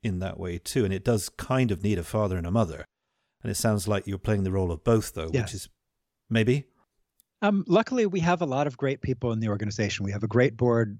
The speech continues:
Speaker 2: We have a bunch of great people that we have hired
Speaker 1: Mm.
Speaker 2: to do various things. And it's a wonderful team. Um,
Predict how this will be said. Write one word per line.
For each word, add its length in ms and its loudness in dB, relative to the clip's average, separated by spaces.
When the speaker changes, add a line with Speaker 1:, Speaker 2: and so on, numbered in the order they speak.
Speaker 2:
We 80 -2
have 140 -4
a 80 -4
bunch 240 2
of 400 -6
great 200 2
people 440 0
that 200 -2
we 340 2
have 180 -2
hired 480 2
Speaker 1:
Mm. 300 -8
Speaker 2:
to 120 -6
do 160 0
various 380 2
things. 640 -2
And 360 2
it's 100 -2
a 80 4
wonderful 380 2
team. 540 0
Um, 500 -4